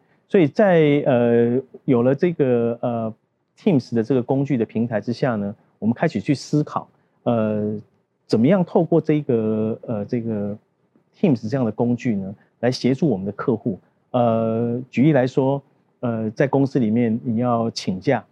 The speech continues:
啊，要做H R相关的这个服务，以前的话呢，客户会开一个，呃，这个网站给你，啊，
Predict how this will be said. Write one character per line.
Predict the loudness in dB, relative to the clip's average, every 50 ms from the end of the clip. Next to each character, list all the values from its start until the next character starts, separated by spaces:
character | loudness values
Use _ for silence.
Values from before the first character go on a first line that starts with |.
| _ _ -14
啊， | -14 -12 -8 -4
要 | -2 0 0 0 0 -2 -2 -4 -4
做 | -4 -2 -2 -2 -2
H | -4 -6 -6 -6 -4 -4
R | -2 -2 -4 -4 -6 -4
相 | -2 -2 0 0
关 | -2 -2 0 0
的 | -2
这 | -2 -2 -4
个 | -4 -4 -4 -6
服 | -8 -8 -6
务， | -6 -6 -6 -8 -10 _ _ _ _ _ _ _ _ 0
以 | 2 2
前 | 2 2 2 2
的 | 2
话 | 2 2 2 2
呢， | 2 2 2 0 -2 -4 _ _ _ -8
客 | 0 0 2
户 | 2 2 2
会 | 2 2 0
开 | 0 -2 -4 -2 -2
一 | -2 -2 -2
个， | 0 0 0 0 -2 -6 -10 _ -12
呃， | -8 -8 -6 -6 -6 -6 -6 -6 -6 -8 -10 -10 _
这 | -6 -4
个 | -2 -4 -4
网 | -4 -6 -6 -8 -6 -4
站 | -2 -2 -2 -2
给 | -4 -6 -6
你， | -6 -8 -10 _ _ -16
啊， | -16 -16